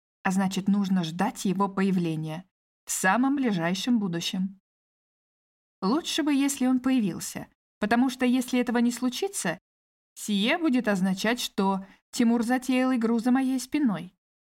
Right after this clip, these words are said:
А такого, как он, лучше держать на виду.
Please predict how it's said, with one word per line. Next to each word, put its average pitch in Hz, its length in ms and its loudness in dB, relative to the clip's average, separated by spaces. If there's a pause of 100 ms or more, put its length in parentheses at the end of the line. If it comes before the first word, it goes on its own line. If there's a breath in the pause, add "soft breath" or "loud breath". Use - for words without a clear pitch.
(140)
А 196 220 2
такого, 220 440 0
как 214 240 -2
он, 285 220 0 (260)
лучше 226 360 0
держать 233 420 0
на 247 140 4
виду. 208 360 -2